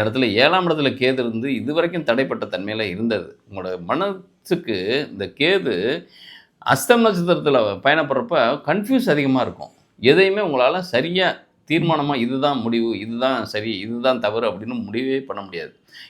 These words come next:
இது சரின்னு முடிவு பண்ணுவேன், ஆனா அது வந்து ஃபால்ட்டா போறதுக்கான வாய்ப்பு இருக்கும். அல்லது ஃபால்ட்டு இது எல்லாம் சரியா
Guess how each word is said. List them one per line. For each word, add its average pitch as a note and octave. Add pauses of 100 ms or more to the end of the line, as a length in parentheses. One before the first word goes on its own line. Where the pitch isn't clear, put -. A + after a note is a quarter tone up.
இது G#2+
சரின்னு F#3
முடிவு E3+
பண்ணுவேன், C#3 (300)
ஆனா D3+ (100)
அது A#2
வந்து B2+ (480)
ஃபால்ட்டா A#2
போறதுக்கான F#2+
வாய்ப்பு F2+
இருக்கும். - (360)
அல்லது C3+ (300)
ஃபால்ட்டு F#3+ (180)
இது C3 (180)
எல்லாம் D#3+
சரியா D3+